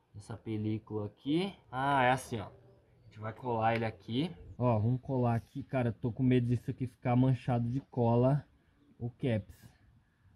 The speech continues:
Tem que esticar bem pra não ficar zoado. Vixe, mas já ficou meio zoado já, hein, galera. Uma treta colar esse negócio aqui, hein.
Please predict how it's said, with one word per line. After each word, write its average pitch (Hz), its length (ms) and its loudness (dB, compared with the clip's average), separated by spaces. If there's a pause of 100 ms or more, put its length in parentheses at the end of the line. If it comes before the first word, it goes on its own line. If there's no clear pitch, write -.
(420)
Tem 113 100 -4
que - 80 -12
esticar - 420 -6
bem 135 540 4 (180)
pra 123 140 -6
não 120 120 -2
ficar 117 240 -6
zoado. 123 680 0 (1400)
Vixe, 123 420 -6
mas 113 200 2
já 113 120 0
ficou - 300 -10
meio 143 200 -2
zoado 160 440 -2
já, 151 240 -2
hein, 143 60 2
galera. 131 480 4 (640)
Uma 120 180 2
treta 165 440 4
colar 156 260 4
esse 151 160 -2
negócio 151 380 0
aqui, 143 280 0
hein. 139 240 2